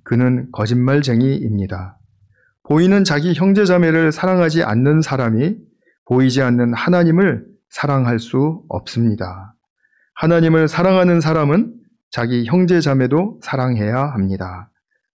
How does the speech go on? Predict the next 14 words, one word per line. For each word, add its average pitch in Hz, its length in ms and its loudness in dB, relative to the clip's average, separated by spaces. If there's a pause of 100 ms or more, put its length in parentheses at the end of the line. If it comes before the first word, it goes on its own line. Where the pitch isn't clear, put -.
우리는 131 440 2
이 185 280 2
계명을 127 680 0 (220)
주님에게서 120 840 -2 (220)
받았습니다." 92 880 -8 (480)
아멘. 101 680 -14 (1900)
아, 123 580 -2
오늘은 170 380 2
요한 175 260 4
일 190 180 2
서를 131 1000 -2
개관하는 127 480 0
시간을 120 380 -2
갖겠습니다. 95 800 -10